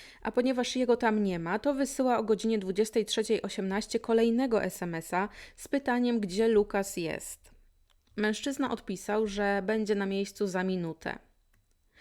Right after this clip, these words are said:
I o godzinie trzeciej pięćdziesiąt cztery na telefon Kelsey dzwoni Donde, jednak ona nie odebrała tego telefonu.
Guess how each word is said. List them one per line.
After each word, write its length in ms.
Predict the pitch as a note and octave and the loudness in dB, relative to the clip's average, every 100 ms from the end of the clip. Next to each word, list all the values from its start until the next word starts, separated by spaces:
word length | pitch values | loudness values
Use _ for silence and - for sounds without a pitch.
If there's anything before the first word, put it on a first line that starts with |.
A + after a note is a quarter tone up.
| - - - _ _ | -20 -20 -20 _ _
I 320 | A3 G#3+ G#3+ - | -4 -2 -2 -2
o 120 | A3+ | 2
godzinie 680 | A3 G#3 B3+ C4 A#3+ A3+ A3 - | 2 2 2 2 4 2 0 -6
trzeciej 380 | - B3 B3 A3+ | 0 0 2 2
pięćdziesiąt 520 | A3 G#3 G3+ G3+ - | 2 0 -2 -4 -6
cztery 640 | - - F#3 F3+ F3+ A#3 B3 _ _ _ _ _ - | -8 -2 0 0 -4 -6 -10 _ _ _ _ _ -6
na 340 | G#3+ A3 G#3+ | -2 0 -2
telefon 540 | G#3 G#3+ A3 A3 B3 A#3 | -2 0 0 0 -2 -2
Kelsey 580 | A#3 G#3+ G#3+ - A3 | -2 -2 -2 -6 -8
dzwoni 460 | G3 F#3+ A3 A3 G#3 | -8 -4 -2 0 0
Donde, 680 | F3+ F3+ F3 E3+ F3 G3+ A#3+ - | 0 0 -2 -2 -2 -2 -6 -10
jednak 560 | - G#3 F#3+ G3+ G3 - | -4 -2 -2 -2 -4 -4
ona 460 | A3 A3 A3+ C4 D4+ - _ | -4 -2 0 -2 -4 -10 _
nie 220 | G#3 G3+ | -6 -4
odebrała 460 | G3+ G3 F#3+ F#3+ E3+ | -4 -4 0 0 0
tego 220 | F3 E3+ | -2 -8
telefonu. 560 | - E3+ E3+ - - | -6 -8 -6 -8 -10